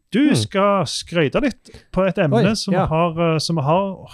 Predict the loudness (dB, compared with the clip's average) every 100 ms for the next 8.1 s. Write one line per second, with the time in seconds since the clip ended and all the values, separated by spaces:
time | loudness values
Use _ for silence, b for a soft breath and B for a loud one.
0 | -14 -12 -10 -8 -4 -6 -4 -6 -4 -4
1 | -2 -2 -2 0 0 0 -2 -4 -4 -4
2 | -6 -4 -4 -4 -6 -8 -8 -8 -8 -6
3 | -6 -6 -10 -12 -12 -6 -6 -6 -8 -8
4 | -10 -10 -8 -8 -8 -8 -8 -8 -8 -8
5 | -10 -10 -16 -16 -16 _ -20 -20 -20 _
6 | -20 -20 _ -8 -6 -4 -2 -2 -2 -2
7 | -2 -4 -2 -2 -4 -4 -4 -4 -2 -2